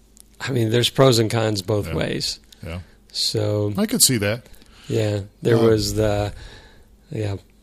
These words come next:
Speaker 1: the, the not having the social, it became a more, a little more sterile, a little
Speaker 2: Mm-hmm.
Speaker 1: more formal,
Speaker 2: Right.
Speaker 1: a little, um, you know, more, I don't know,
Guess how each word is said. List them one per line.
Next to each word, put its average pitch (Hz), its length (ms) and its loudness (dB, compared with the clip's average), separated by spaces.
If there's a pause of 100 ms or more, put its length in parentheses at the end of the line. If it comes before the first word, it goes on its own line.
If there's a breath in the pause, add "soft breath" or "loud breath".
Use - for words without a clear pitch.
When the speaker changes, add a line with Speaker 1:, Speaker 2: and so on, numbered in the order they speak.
(140)
Speaker 1:
the, 101 300 -6
the 104 240 0
not 120 280 4
having 131 280 6
the 120 100 4
social, 117 500 2
it 123 180 0
became 117 360 -2
a 107 60 -2
more, 107 360 -2 (480 soft breath)
a 143 60 -2
little 123 200 4
more 113 180 2
sterile, 117 840 4
a 123 40 -4
little 110 220 0
Speaker 2:
Mm-hmm. 104 120 2
Speaker 1:
more 147 140 2
formal, 113 1000 0 (120)
Speaker 2:
Right. 90 280 -4 (200)
Speaker 1:
a - 40 -6
little, 104 640 0 (280)
um, 101 720 -6 (1040)
you 113 100 -8
know, 101 220 -4
more, 104 720 0 (720 soft breath)
I 95 240 -12
don't - 120 -8
know, - 200 -12